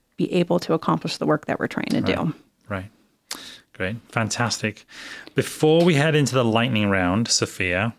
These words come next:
Speaker 1: Okay.
Speaker 2: if there's one piece of advice you could give our listeners who are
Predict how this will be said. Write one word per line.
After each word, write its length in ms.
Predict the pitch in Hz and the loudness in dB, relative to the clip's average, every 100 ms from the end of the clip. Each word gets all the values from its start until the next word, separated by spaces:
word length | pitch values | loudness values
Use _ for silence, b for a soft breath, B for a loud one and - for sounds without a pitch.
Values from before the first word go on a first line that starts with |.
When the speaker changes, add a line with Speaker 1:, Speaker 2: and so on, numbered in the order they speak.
| - | -6
Speaker 1:
Okay. 240 | 165 - 165 143 B B _ | -6 -4 -6 -6 B B _
Speaker 2:
if 140 | 113 | -2
there's 160 | - 101 | 0 0
one 360 | 104 113 156 180 | 2 2 4 2
piece 320 | 175 156 - | 2 0 0
of 80 | 127 | -4
advice 840 | 104 - 98 85 82 - - - | -8 -4 -2 0 2 2 2 -2
you 260 | 110 101 107 | -6 -4 -4
could 220 | - 95 | -4 -4
give 220 | - 98 | -2 0
our 120 | 98 | 0
listeners 840 | 92 92 - 92 87 87 87 - - | 0 0 -2 -2 -6 -6 -2 0 0
who 160 | 95 | 0
are 340 | 87 85 85 | -2 -2 -4